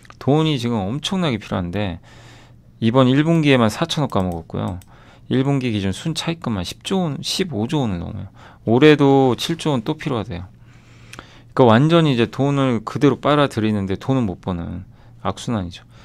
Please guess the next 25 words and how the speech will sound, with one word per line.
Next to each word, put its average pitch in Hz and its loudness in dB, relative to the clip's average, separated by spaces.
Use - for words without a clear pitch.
그래서 113 -2
이거를 117 2
그대로 127 4
방치하면 92 -4
굉장히 135 0
좀 92 -6
위험해지니까 95 -4
아마 87 -6
에스케이 98 -4
이엔에스라는 104 -2
알짜 95 0
회사랑 90 -4
이노베이션 107 0
합병시키려는 120 -4
거 95 -4
아닌가, 90 -8
이렇게 90 -6
시장 110 -2
보고 98 -6
있어요. - -12
그래서 151 2
오늘 127 2
이노베이션이 113 0
폭등한 147 -6
거예요. 90 -14